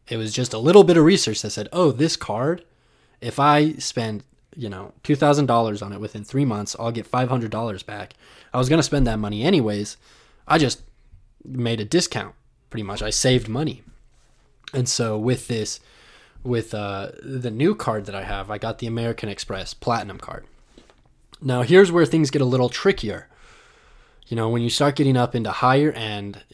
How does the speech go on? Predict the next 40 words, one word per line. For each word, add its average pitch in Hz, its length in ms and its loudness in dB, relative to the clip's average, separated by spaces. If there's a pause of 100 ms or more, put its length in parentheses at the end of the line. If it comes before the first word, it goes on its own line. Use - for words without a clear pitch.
(160)
you 104 60 -14
know, 101 220 -12
uh, 101 340 -12 (240)
kinda 113 220 -4
luxury 113 480 -2
cards 92 500 -12
like 95 260 -10
American 101 420 -8
Express - 300 -12
Platinum, 113 920 -6
MasterCard 95 680 -10
Black, 127 440 0
MasterCard 101 640 -10
Gold, 135 420 2
MasterCard, 101 680 -8 (880)
uh, 95 240 -12 (260)
any 117 220 -6
of 110 120 -8
those 98 240 -8
Lux 120 320 0
cards. 120 460 -2
Some 107 160 -8
of 98 80 -10
you 101 120 -10
probably 98 300 -8
get - 420 -12
packages 101 600 -8
for - 180 -14
them 98 180 -12
in 95 80 -14
the 92 80 -16
mail 98 280 -12
that 92 140 -12
say, 101 200 -10
"Hey, 175 220 -4
we 131 140 -4
want 127 200 -6
you 135 60 -6
to 123 60 -6
apply." 120 380 -10